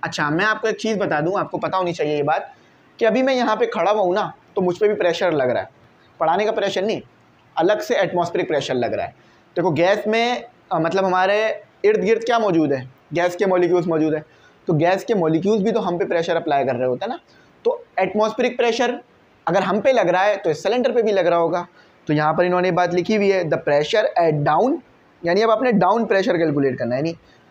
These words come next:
Bottom में कितना pressure है, नीचे कितना pressure लग रहा है, ये calculate करना है।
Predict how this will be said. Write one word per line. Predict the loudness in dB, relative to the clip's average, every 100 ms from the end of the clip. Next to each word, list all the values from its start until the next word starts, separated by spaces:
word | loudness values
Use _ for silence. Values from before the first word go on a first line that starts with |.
| -6
Bottom | -2 0 0
में | -2 -2
कितना | -2 -4
pressure | -2 -2 0 0
है, | -2 -4 -4
नीचे | -2 -2
कितना | -4 -2 -2
pressure | -2 0
लग | 0 0
रहा |
है, | 0
ये | 0
calculate | 0 -2 -2 -4
करना | -6 -10
है। | -10